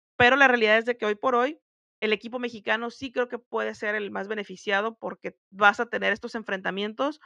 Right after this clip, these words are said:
con equipos de un alto nivel. A pesar de que no todos los equipos van a tener plantilla completa por el tema de que muchas jugadoras se van a ir con su selección a los Juegos Olímpicos,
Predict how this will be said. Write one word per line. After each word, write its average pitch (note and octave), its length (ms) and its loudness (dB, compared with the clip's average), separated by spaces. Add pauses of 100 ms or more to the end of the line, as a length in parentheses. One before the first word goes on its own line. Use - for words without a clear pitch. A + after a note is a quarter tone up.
(280)
con A#3 160 2
equipos B3 340 -4
de A#3 60 -8
un A3+ 80 -6
alto G#3 240 -2
nivel. F#3 300 -6
A G3+ 80 0
pesar C#4 380 2
de D#4+ 100 -2
que B3+ 100 -4
no B3+ 300 -2
todos D4+ 180 -4
los C#4 140 -4
equipos A#3 340 -6
van A3+ 140 -2
a A#3 80 -4
tener G3+ 420 -2 (380)
plantilla A3 480 2
completa A3+ 600 -2
por - 380 -8
el F#3+ 100 -14
tema A3+ 320 2
de G#3 160 0
que D#3+ 300 -6
muchas A3 320 -8
jugadoras G3+ 340 -4
se - 60 -8
van F#3 220 2
a F#3+ 40 2
ir G3 120 -4
con G3 120 -6
su F#3+ 100 -14
selección G3 520 -4
a G3 80 0
los F#3+ 120 -8
Juegos A3 200 -2
Olímpicos, A3+ 640 -2